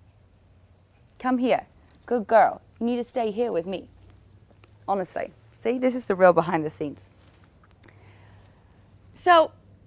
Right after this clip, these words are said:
today, guys, this is about self-love. And the only way that you can really give yourself self-love is to know that you're worth the self-love. And there's gonna be times where you fall off the wagon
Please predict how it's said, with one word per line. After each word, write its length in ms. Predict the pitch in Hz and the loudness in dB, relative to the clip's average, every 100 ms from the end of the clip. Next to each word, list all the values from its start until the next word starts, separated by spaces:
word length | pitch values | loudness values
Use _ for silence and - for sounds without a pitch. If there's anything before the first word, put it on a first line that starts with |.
| - _ - | -20 _ -8
today, 360 | - 330 320 | 2 4 4
guys, 500 | 214 165 165 196 - - | 4 0 -2 -6 -12 -6
this 160 | 233 | -4
is 120 | 240 240 | -4 -2
about 300 | 226 208 - | 0 0 0
self-love. 800 | 214 196 - 170 139 151 - _ _ _ _ _ _ _ - | 0 0 2 0 0 -2 -12 _ _ _ _ _ _ _ 0
And 220 | 233 247 | 0 4
the 180 | 240 254 | 2 2
only 180 | 294 302 | 2 4
way 140 | 269 | 2
that 120 | 247 | 0
you 120 | 214 | -6
can 180 | 214 233 | -8 -6
really 240 | 233 247 233 | -2 -2 0
give 160 | 214 | 0
yourself 500 | 196 190 190 165 160 - | -2 -2 2 2 -2 -14
self-love 840 | - - 240 302 208 170 156 - - _ _ _ | -4 2 2 2 2 2 2 -6 -14 _ _ _
is 180 | 247 - | -6 -4
to 100 | 262 | -4
know 160 | 254 247 | -2 -2
that 100 | 226 | 0
you're 140 | 240 | -2
worth 720 | 196 214 285 208 165 - - _ | 6 8 8 6 4 -6 -20 _
the 100 | - | -4
self-love. 880 | 220 - 233 240 233 240 - - - _ _ _ _ _ _ _ - | -2 2 2 2 0 0 0 -4 -16 _ _ _ _ _ _ _ 0
And 120 | 285 | 2
there's 160 | 302 269 | 2 0
gonna 180 | 294 285 | -2 -2
be 100 | 285 | -2
times 500 | - 277 294 277 226 | -6 -4 -2 -2 -2
where 140 | 233 | -4
you 180 | 247 247 | -4 -8
fall 440 | - 302 311 320 | -8 -4 -2 2
off 180 | 302 - | 0 0
the 100 | 262 | -2
wagon 560 | 233 262 247 254 254 | 4 6 6 4 -2